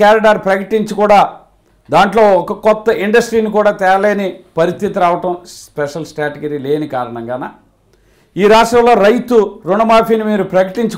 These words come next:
కూడా దాన్ని చేయలేని పరిస్థితి రావటానికి కారణం స్పెషల్ కేటగిరీ స్టేటస్ లేని కారణంగాన, డ్వాక్రా రుణమాఫీని మీరు ప్రకటించి కూడా చెయ్యని పరిస్థితి ఏదైతే ఉందో ఇది స్పెషల్ కేటగిరీ స్టేటస్ లేని కారణంగాన, మీరు ఏదైతే కాపులకి హామీ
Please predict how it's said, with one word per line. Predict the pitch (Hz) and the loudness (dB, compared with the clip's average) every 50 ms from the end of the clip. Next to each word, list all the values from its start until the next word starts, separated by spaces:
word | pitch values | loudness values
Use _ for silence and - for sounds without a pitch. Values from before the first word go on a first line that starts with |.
| 202 | -2
కూడా | 208 202 202 185 - - - _ _ _ _ _ _ _ _ _ _ | 0 2 2 2 0 -2 -10 _ _ _ _ _ _ _ _ _ _
దాన్ని | 151 165 180 175 175 - | -2 0 0 0 -2 0
చేయలేని | 165 185 220 226 226 226 220 165 190 | 0 0 4 4 4 4 4 2 0
పరిస్థితి | 196 196 190 - 214 208 214 208 185 | 0 0 0 -4 -4 -2 -2 -2 0
రావటానికి | 170 180 190 196 202 190 - 185 | 0 0 0 0 -2 -4 -2 -2
కారణం | 175 170 175 175 175 175 | -2 -2 -2 -4 -6 -6
స్పెషల్ | - 151 143 - 165 160 165 - _ - | -8 -8 -8 -8 -10 -14 -14 -14 _ -6
కేటగిరీ | 160 156 151 156 151 160 156 156 151 147 - _ _ _ _ - | -6 -6 -6 -8 -10 -8 -6 -6 -8 -8 -12 _ _ _ _ -18
స్టేటస్ | - - 143 147 - 170 147 - 123 117 | -8 -4 -4 -4 -4 -4 -8 -8 -8 -2
లేని | 127 151 165 170 160 160 | 0 0 0 0 0 0
కారణంగాన, | 151 139 139 139 135 127 127 131 143 165 - - - _ _ _ _ _ _ - | -2 -2 -2 -4 -6 -6 -6 -6 -6 -6 -10 -12 -20 _ _ _ _ _ _ 0
డ్వాక్రా | 139 170 214 208 220 240 240 226 220 | 2 2 2 2 2 2 4 4 4
రుణమాఫీని | 220 214 226 226 214 220 214 208 - 220 214 214 208 208 | 4 2 2 2 4 4 4 4 2 0 0 0 -2 -2
మీరు | 202 190 185 185 | -4 -4 -2 -2
ప్రకటించి | 185 185 185 185 226 220 208 208 202 | -2 -2 0 -2 -4 -4 -4 -4 -2
కూడా | 208 208 208 202 208 - | 0 0 0 0 -2 -6
చెయ్యని | 185 202 208 220 220 214 214 196 | -8 -4 -4 -4 -4 -2 -4 -4
పరిస్థితి | 190 190 185 190 202 190 196 190 185 | -4 -4 -6 -8 -12 -10 -8 -8 -8
ఏదైతే | 185 196 185 180 196 185 175 | -6 -8 -8 -6 -6 -6 -6
ఉందో | 175 180 233 294 302 - _ _ _ _ _ _ _ _ _ - | -4 -4 -4 -6 -6 -12 _ _ _ _ _ _ _ _ _ -6
ఇది | 156 156 180 180 165 147 - - - _ _ _ _ | 0 2 4 4 4 2 -2 -8 -18 _ _ _ _
స్పెషల్ | - - 139 180 - 175 160 - - - | -10 -10 -8 -8 -8 -12 -12 -12 -6 -4
కేటగిరీ | 160 151 147 147 147 151 139 143 139 - - - | -4 -4 -4 -6 -8 -8 -6 -6 -10 -10 -16 -12
స్టేటస్ | - 147 139 143 143 156 139 - 123 131 | -8 -6 -6 -6 -6 -8 -10 -10 -4 -2
లేని | 151 151 160 151 - | -2 -2 -2 -4 -4
కారణంగాన, | 139 135 135 135 131 127 127 131 143 156 - - _ _ _ _ _ _ _ _ | -6 -6 -6 -8 -10 -8 -8 -8 -8 -8 -12 -14 _ _ _ _ _ _ _ _
మీరు | 151 170 190 196 202 | 0 2 4 4 4
ఏదైతే | 220 233 226 226 247 240 - - 196 | 6 4 4 4 2 0 0 2 2
కాపులకి | 202 214 202 233 226 214 208 202 196 | 2 2 4 2 0 0 0 2 2
హామీ | 208 220 220 | 2 2 2